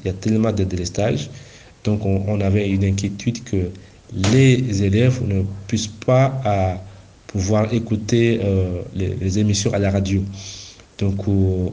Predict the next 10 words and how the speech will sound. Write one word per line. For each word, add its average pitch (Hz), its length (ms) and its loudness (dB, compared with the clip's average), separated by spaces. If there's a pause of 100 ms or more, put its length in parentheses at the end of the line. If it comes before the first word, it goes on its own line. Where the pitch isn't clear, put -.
on 98 160 2
s'était - 240 0
convenu 147 500 6
avec 117 320 2
les 98 180 4
trois 135 240 4
radios 123 560 4 (600)
qui - 140 -2
étaient 98 240 0
identifiées 113 920 2